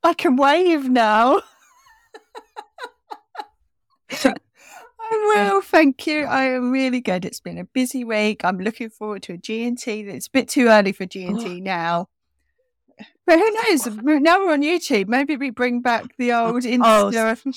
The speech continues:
Speaker 2: stop. If we bring back the gin recommendations, that would be amazing.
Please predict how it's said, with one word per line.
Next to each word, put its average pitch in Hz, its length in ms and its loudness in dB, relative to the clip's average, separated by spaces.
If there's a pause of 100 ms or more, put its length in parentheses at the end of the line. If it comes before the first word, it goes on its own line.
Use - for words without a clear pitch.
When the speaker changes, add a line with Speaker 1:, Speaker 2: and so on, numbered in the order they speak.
(360)
Speaker 2:
stop. 240 380 2
If 226 180 -8
we 208 140 -4
bring 196 340 -8
back 196 260 0
the 196 120 -2
gin 196 360 0
recommendations, 175 1040 -10
that 175 220 -8
would 180 160 -18
be 175 120 -10
amazing. 170 1000 -8